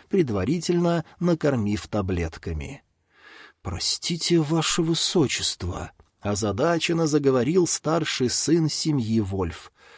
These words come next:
«Эти таблетки, о которых вы говорите?» «Это довольно противные красные таблетки, которые делают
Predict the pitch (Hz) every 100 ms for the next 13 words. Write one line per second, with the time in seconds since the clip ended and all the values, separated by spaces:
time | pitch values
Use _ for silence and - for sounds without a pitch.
0 | - - 143 131 - 156 - 160 151 165
1 | 240 180 - - 104 104 101 131 135 131
2 | 120 139 135 123 120 147 180 139 92 -
3 | - - _ _ _ _ _ - - 139
4 | 131 143 131 127 143 156 147 135 135 -
5 | 131 - 185 165 156 151 - 160 151 -
6 | 151 151 151 147 160 156 - - 90 85
7 | 170 165 156 147 131 143 135 131